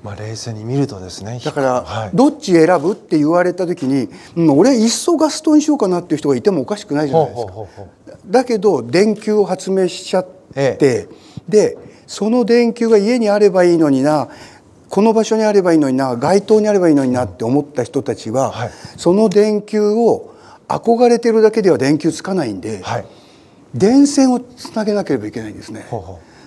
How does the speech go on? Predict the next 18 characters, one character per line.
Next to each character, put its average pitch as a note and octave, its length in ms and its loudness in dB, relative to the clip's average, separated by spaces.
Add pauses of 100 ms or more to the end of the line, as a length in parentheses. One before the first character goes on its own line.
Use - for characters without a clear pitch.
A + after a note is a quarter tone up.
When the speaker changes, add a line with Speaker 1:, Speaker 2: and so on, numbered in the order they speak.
(100)
Speaker 2:
う - 40 -20
す - 40 -20
る - 60 -14
と、 G#3 340 0 (480)
電 A#3 360 4
線 C4+ 300 2
を B3 80 0
つ B3 140 -6
な A#3 160 2
げ A3+ 100 2
る A3 80 0
っ A3 40 -6
て - 240 -4
い C3+ 40 2
う B2 40 -2
こ B2+ 100 -6
と A#2 160 -8
が、 A2+ 320 -4